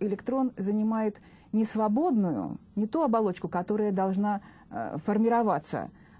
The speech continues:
а та, которая ему выгодна. Бывает, что, допустим, на третьем уровне есть еще свободные оболочки, допустим, D свободная, а электрон переходит на четвертый и начинает формироваться, э, S-подуровень. И, э,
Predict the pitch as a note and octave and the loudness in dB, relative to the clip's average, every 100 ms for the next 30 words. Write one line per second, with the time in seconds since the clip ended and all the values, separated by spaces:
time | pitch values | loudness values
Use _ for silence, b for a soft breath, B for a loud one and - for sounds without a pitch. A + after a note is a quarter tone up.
0 | - G3 G3 F#3+ G3 F#3+ A3 G#3+ G3+ F3+ | -6 -4 -2 -2 -2 -2 0 0 0 -2
1 | D#3 C#3+ D#3+ G3 G#3+ A3 A3 G#3 F#3+ F#3+ | -2 -2 0 2 2 2 0 -2 -2 -2
2 | G3+ - F#3+ F3+ B B - G3+ G3 F#3+ | -4 -2 -4 -4 B B -4 0 2 0
3 | B - A3 G#3 G3 - A3+ B3 A3 A3 | B -2 0 0 0 0 0 0 2 0
4 | G#3 F#3+ G#3+ - - G3 - G#3 G3+ F#3 | 0 0 -2 -2 -4 -4 -2 0 0 0
5 | F3 E3+ E3+ F#3 A3 - F3 D#3 F3 - | -2 0 0 0 -2 -4 -6 -4 -6 -4
6 | E3 D3+ F#3+ A3 A3 G3 F#3 F3+ F3+ F3 | -4 -2 0 0 0 -2 -2 -2 -2 -2
7 | - F#3 F3+ - D4+ C#4 F#3 F3 A#3+ A#3+ | -2 -2 -2 -2 -2 -2 -2 -4 -2 -2
8 | A#3 B B B G#3+ G#3 A3 A#3 C4+ D#4 | -2 B B B 0 0 -2 -2 -2 -2
9 | D4+ B3+ F#3+ - G3 A#3 - F3+ E3+ D#3+ | -2 -2 -2 -2 -2 -2 -4 -4 -2 -2
10 | F#3 G#3 - F#3+ G3+ B B B - - | -4 -4 -4 -4 -6 B B B -20 -20
11 | - - _ G3 G#3 - E3 B2+ A2+ - | -20 -20 _ -2 0 -2 -4 -4 -6 -10
12 | - - - B B B B B B B | -12 -16 -20 B B B B B B B
13 | B _ A#3 F3 - - A#3+ | B _ -2 -2 -4 -12 -8